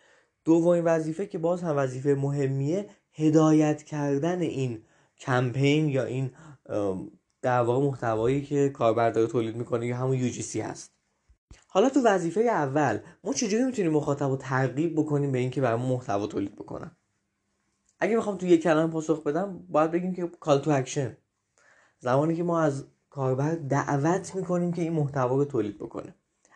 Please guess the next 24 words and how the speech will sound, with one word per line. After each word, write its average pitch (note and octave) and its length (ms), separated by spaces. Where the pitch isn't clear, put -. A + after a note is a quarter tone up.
اما A#3 180
این B3+ 80
call F#3 240
to E3 220
action، G#3 280
این F3 240
کلمه‌ای D3 340
که F#3 80
دارم D3 240
می‌گم، D#3 260
یه D#3 60
ذره G3 160
باید F3+ 280
باز D#3 320
بشه. G#2+ 340
ما D#3+ 100
قبلاً D3 300
راجع E3 200
به E3+ 40
call C3+ 260
to B2+ 200
action D3+ 80
صحبت D3 460
کردیم A2+ 520